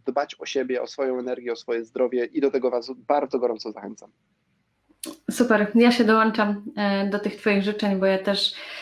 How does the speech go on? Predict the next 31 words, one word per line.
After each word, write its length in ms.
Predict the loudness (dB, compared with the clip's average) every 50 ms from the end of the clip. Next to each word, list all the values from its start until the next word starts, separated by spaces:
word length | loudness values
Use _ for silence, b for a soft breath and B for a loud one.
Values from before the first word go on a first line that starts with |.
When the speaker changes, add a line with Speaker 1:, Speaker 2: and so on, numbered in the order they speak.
| B B
Speaker 2:
e, 800 | B 4 6 6 6 6 6 6 4 4 4 2 2 2 2 4
ja 160 | 6 6 6
uwielbiam 420 | 6 4 4 4 4 4 2 2 2
biegać, 460 | 0 0 0 0 0 0 -4 -10 -6 -2
e, 480 | 0 2 2 2 2 2 0 0 0 2
to 140 | 4 4 6
od-, 240 | 6 4 2 2 2
odkryłam 460 | -2 -2 0 2 2 4 4 4 2
stosunkowo 600 | 0 -2 0 2 4 4 2 2 2 0 0 0
niedawno, 600 | 0 0 0 0 0 0 0 0 0 0 0 -4 B B B B B B B
e, 360 | 0 2 2 2 2 0 2
biegam 480 | 2 2 4 4 2 2 0 -2 -2 0
jak 200 | -2 -2 -2 -4
tylko 220 | -6 -4 -2 0
warunki 360 | 2 2 2 2 2 0 -2
pozwalają, 500 | -4 -4 -2 0 0 0 2 2 0 0
bo 60 | 0 0
teraz 260 | 0 2 0 0 -2
przynajmniej 380 | -2 0 2 4 4 6 4
u 100 | 4 4
nas 180 | 2 0 0 -2
nie 80 | -4 -2
pozwalają, 680 | 0 0 2 4 4 4 6 6 6 4 4 2 0
biegam 280 | 0 2 4 4 4
z 40 | 6
młodą 340 | 6 6 6 6 4 4 4
w 40 | 4
wózku, 360 | 4 2 2 0 -2 -2 0
więc 260 | 2 2 0 0 0
jak 120 | 0 2 2
najbardziej 560 | 2 2 4 2 2 2 0 -2 -2 -2